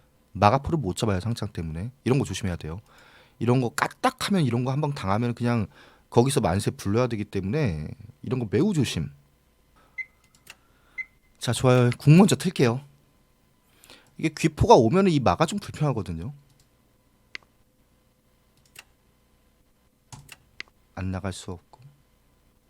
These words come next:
병은 당길 것 같아, 이렇게. 어?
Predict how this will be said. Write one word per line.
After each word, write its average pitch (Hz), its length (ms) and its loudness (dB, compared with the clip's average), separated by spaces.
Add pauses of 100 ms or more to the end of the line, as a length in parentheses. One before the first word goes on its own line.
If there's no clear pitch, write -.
(120)
병은 107 220 -6
당길 127 240 -6
것 107 100 -12
같아, 82 260 -10
이렇게. - 240 -14 (2750)
어? 214 120 -8